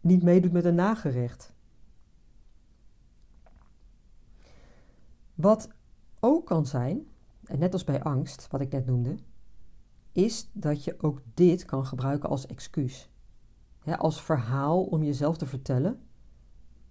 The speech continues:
wat je dus als excuus gebruikt. Hè, je vertelt jezelf dat er een tijd is van restricties en een tijd van lekker kunnen eten. Dus net zoiets als een, als een tijd van, van komen en een tijd van gaan.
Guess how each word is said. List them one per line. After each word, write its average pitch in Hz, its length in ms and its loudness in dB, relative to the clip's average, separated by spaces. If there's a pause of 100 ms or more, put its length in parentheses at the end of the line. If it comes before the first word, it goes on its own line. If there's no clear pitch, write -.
(180)
wat 175 200 2
je 170 60 0
dus 143 140 0
als 131 180 -2
excuus - 440 -4
gebruikt. 120 600 -6
Hè, - 100 -6
je 180 100 0
vertelt 180 400 2
jezelf 165 400 0
dat - 160 -2
er 120 80 -4
een 131 80 -2
tijd 165 260 4
is 143 140 -10
van 127 280 0 (220)
restricties 254 800 0 (1400)
en 180 160 6
een 202 80 6
tijd 170 280 4
van 160 120 2
lekker 151 240 0
kunnen 139 260 -4
eten. 127 400 -4 (1300)
Dus - 180 -6
net 160 180 4
zoiets 170 220 4
als 156 160 4
een, 160 160 6 (380)
als 175 120 0
een 185 120 8
tijd 175 240 8
van, 160 340 4
van 175 160 2
komen 190 320 8
en 165 60 4
een 170 80 4
tijd 147 240 0
van 165 160 2
gaan. - 460 0